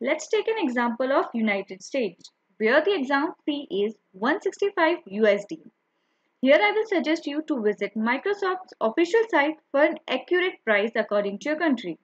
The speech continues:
Next, this exam is available in various languages like English, Japanese, Chinese,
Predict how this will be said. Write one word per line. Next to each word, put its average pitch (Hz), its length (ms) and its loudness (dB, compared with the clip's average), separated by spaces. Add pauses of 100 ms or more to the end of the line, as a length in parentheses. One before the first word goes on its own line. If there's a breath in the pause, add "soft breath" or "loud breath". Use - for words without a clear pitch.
(580)
Next, 330 440 0 (140)
this 294 280 2
exam 359 500 -2
is 240 160 -4
available 262 440 2
in 311 200 2
various 208 440 0
languages 190 640 -6
like 196 280 -4 (160)
English, 202 600 0 (200)
Japanese, 262 440 -2 (300)
Chinese, 214 580 0